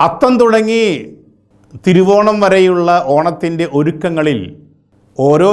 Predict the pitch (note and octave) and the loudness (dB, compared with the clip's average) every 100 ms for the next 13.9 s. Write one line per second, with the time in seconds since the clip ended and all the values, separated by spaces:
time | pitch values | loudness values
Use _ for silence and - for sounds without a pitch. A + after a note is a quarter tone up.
0 | G3+ G#3 G3+ F#3+ F#3+ F3+ D#3 - F3+ F#3 | 0 -2 -2 -8 -8 -6 -8 -6 -4 -2
1 | F#3 F#3 F3+ F3+ D3+ D3+ F3+ E3+ E3 D#3+ | -2 -2 -4 -4 -4 -4 -6 -4 -4 -2
2 | D#3+ D#3 - - _ _ _ - C#3+ D3 | -2 -4 -8 -14 _ _ _ -2 0 0
3 | E3+ E3+ E3 - C#3+ C#3+ D#3 D3+ D#3 D3 | 0 -2 -2 -6 -2 0 0 -2 -4 -2
4 | D3+ D#3+ - C3 D3 F3+ D#3+ D3 C#3+ C#3+ | -2 -4 -10 -4 -4 -2 -6 -4 -2 -2
5 | B2 - _ _ _ _ - D3 C#3+ D#3 | -2 -10 _ _ _ _ -4 0 0 0
6 | E3 E3+ - C3 C#3+ C#3+ C#3+ C#3+ C#3+ D3 | -2 -2 -4 -6 -6 -6 -6 -6 -6 -8
7 | C#3 C#3 - D#3+ C#3+ C3+ C3 B2+ - D#3 | -8 -10 -8 -8 -6 -8 -8 -8 -6 -6
8 | G#2+ F2+ F2 G#2+ C3+ C#3+ D3+ E3+ D3+ E3+ | -6 -12 -12 -8 -4 -2 -2 -4 -4 -6
9 | F3+ G3 D3 - F#2 - _ _ - C3+ | -6 -6 -10 -10 -18 -20 _ _ 0 2
10 | E3 F3+ - - - _ - C#3 D3+ D#3 | 2 0 -4 -16 -20 _ -2 0 0 -4
11 | E3 E3 D3+ C#3+ D#3 D3+ D3+ D#3 A#2+ B2 | -6 -4 -4 -4 -2 -2 -2 -4 -6 -4
12 | C#3+ D#3 D3 F3 D#3+ D#3 B2+ D#3+ C3 D#3 | -2 -2 -4 -6 -6 -6 -8 -8 -6 -4
13 | C#3+ C#3 E3 - _ _ _ C3+ | -4 -4 -8 -14 _ _ _ -4